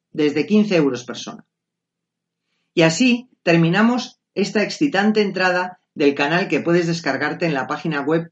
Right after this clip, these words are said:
tres W W punto turismo de cantabria punto com o en nuestros canales de iVoox y Spotify. ¿Hay algún tema del que te gustaría que habláramos?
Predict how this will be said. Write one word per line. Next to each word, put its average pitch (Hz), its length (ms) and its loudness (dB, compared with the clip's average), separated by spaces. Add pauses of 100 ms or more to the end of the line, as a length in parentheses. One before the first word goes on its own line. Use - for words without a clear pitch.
tres 196 240 -2
W 135 180 -4
W 131 240 -8 (120)
punto 208 560 0 (140)
turismo 208 420 0
de 131 80 -4
cantabria 120 480 -4
punto 175 340 -4
com 180 340 -6 (320)
o 175 120 -2
en 175 60 0
nuestros 165 340 -2
canales 208 480 2
de 165 100 2
iVoox 160 320 0
y 139 60 -2
Spotify. 113 640 -10 (680)
¿Hay 254 180 4
algún 226 240 2
tema 202 280 6
del 151 160 2
que 139 100 0
te 143 80 -2
gustaría 131 420 -6
que 120 60 -8
habláramos? 156 640 -4